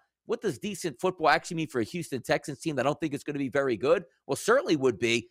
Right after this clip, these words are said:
to throw more than twenty touchdown passes. I think there is value on that touchdown number because, again, bad football team, down in the fourth quarter, your quarterback's gonna have extra time to throw, and if there's nobody really behind him pushing him,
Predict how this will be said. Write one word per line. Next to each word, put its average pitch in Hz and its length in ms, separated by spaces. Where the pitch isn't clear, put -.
to 135 80
throw 165 240
more 156 180
than 131 140
twenty 160 360
touchdown 127 540
passes. 131 440
I 190 120
think 453 180
there - 140
is 214 240
value 143 440
on 123 100
that 117 180
touchdown 160 440
number 180 200
because, 151 260
again, 320 340
bad 247 260
football 151 340
team, 135 300
down 156 260
in 208 60
the 180 80
fourth 151 300
quarter, 87 360
your 139 100
quarterback's 202 440
gonna 175 80
have 151 180
extra 160 300
time 147 240
to 131 80
throw, 107 340
and 185 100
if 196 80
there's 165 180
nobody 233 380
really 196 260
behind 180 440
him 120 220
pushing 208 320
him, 104 180